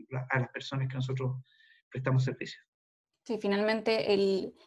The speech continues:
Speaker 2: el, el consumo de agua es tan vital para distintos procesos dentro de una casa que al quedarse sin agua, eh, se entorpece todo finalmente.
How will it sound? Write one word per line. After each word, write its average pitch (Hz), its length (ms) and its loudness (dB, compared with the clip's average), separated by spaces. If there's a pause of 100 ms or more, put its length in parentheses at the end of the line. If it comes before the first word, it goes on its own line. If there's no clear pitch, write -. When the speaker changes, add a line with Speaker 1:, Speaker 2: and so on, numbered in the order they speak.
Speaker 2:
el, - 420 -8
el 196 160 0
consumo 226 520 0
de 226 120 0
agua 226 360 4
es 208 220 -6
tan 240 260 4
vital 240 460 4
para 233 160 4
distintos 226 420 2
procesos 247 640 2
dentro 247 240 2
de 240 60 0
una 233 160 -2
casa 254 340 2
que 226 220 0 (520)
al 202 340 6
quedarse 220 440 8
sin 240 280 4
agua, 214 480 8
eh, 180 480 -4 (1000)
se 262 120 2
entorpece 254 440 4
todo 240 320 8
finalmente. 190 680 -2